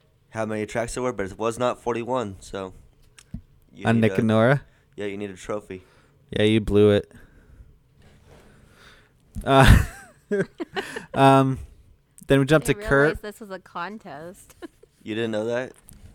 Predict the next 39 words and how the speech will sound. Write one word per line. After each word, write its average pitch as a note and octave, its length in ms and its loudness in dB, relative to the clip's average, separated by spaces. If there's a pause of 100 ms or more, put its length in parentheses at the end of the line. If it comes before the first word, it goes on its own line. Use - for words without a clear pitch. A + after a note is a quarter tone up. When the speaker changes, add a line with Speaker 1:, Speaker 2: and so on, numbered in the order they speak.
Speaker 3:
I G#3+ 80 -12
did G#3+ 220 -14
not. E3+ 300 -12 (440)
<laughs> - 420 -20
Speaker 1:
We're A#2+ 180 -4
gonna C#3 120 0
get A#2+ 240 -6
some B2 180 -8
doubloons G#2 800 -4
for G2+ 240 -12
whoever G2 260 -8
wins. F2 540 -10 (580)
Speaker 3:
Oh, F3+ 360 -12
Speaker 1:
It's G3+ 160 -20
Speaker 3:
dang. B3+ 280 -16
Speaker 1:
the, A3 200 -12 (200)
Speaker 3:
I B3+ 60 -20
missed A3 120 -18
Speaker 1:
it's A3+ 80 -20
the G2 80 -12
Speaker 3:
out G2+ 40 -10
Speaker 1:
hard F#2+ 200 -8
Speaker 3:
on A3 100 -20
my A3 80 -20
balloons. F#3+ 640 -16 (420)
Speaker 1:
No, A2 240 -10
not G#2+ 480 -10
balloons, F#2+ 560 -2
doubloons. G#2 800 -6
It's F#2+ 160 -20
a G2+ 60 -12
treasure - 420 -4
Speaker 3:
<laughs> - 20 -6
Speaker 1:
hunt. C#4 200 -2 (2250)
It's G#2 100 -18
gonna A#2 160 -6
be G#2+ 220 -6
a, G2+ 80 0
it's F#2+ 100 -8